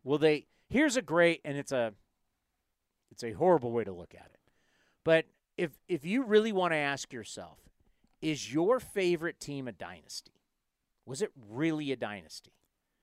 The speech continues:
The question to ask is, when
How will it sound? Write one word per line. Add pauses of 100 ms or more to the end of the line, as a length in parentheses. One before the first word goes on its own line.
(480)
The
question
to
ask
is, (360)
when